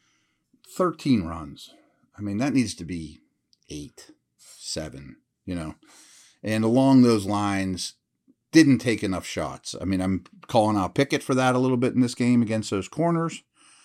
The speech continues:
I also think you need to dial more up as the offensive play caller. They need to create explosives no matter what. I mean, they need to take more shots.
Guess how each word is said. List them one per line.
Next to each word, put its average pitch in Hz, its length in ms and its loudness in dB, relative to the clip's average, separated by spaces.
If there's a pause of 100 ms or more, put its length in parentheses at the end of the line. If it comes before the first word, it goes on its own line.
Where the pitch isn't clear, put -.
(340)
I 110 180 4
also 113 240 2
think 110 260 0
you 110 120 0
need 107 180 -2
to 95 60 -10
dial 104 340 2
more 98 320 0
up 113 260 0
as 95 280 -4
the 98 140 -2
offensive 90 420 -4
play 131 220 0
caller. 117 500 0 (720)
They 139 240 6
need 147 160 8
to 117 120 2
create 101 400 0
explosives 95 840 -4
no 107 100 0
matter 85 280 -2
what. 65 340 -10
I - 20 -4
mean, 87 120 -2
they 107 100 2
need 101 180 2
to 78 80 -14
take - 380 -6
more 85 340 -4
shots. - 640 -10